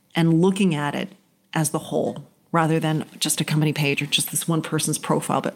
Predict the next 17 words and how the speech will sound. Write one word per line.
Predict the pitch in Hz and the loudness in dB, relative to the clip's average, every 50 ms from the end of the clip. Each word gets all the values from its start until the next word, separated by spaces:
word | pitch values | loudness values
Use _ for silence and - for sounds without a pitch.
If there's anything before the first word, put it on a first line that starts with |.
| - - | -4 -4
like, | 147 - - | -4 -2 0
let's | - 156 160 170 170 - - | 2 4 4 4 2 0 0
look | 170 156 156 - 156 | 0 0 0 0 -2
at | - | -2
the | - 151 | -2 -4
company. | - - - 139 139 - - 143 135 - - - - | -4 -4 -6 -4 -4 -4 -4 -6 -6 -8 -10 -2 0
Let's | 170 185 185 - | 2 2 2 2
do | - 214 208 | 4 4 4
an | 196 185 190 | 4 4 2
audit. | - 156 147 147 135 123 - - - - | 0 0 0 0 -2 -6 -8 -10 -10 -10
Like, | 143 143 - 170 | -10 -4 -2 -2
let's | 165 165 - | -2 -2 -2
really | 139 151 165 185 180 190 180 | 0 2 4 4 6 4 4
see | - - - 165 156 156 156 - - - - - - | 2 2 0 0 0 -2 -4 -8 -14 -16 -14 -6 -2
where's | 135 151 156 156 139 | 0 2 2 2 2
the | 147 151 | 2 4
leadership, | 151 175 202 233 220 - - 240 220 214 214 - | 4 4 6 6 4 4 4 4 2 2 0 -4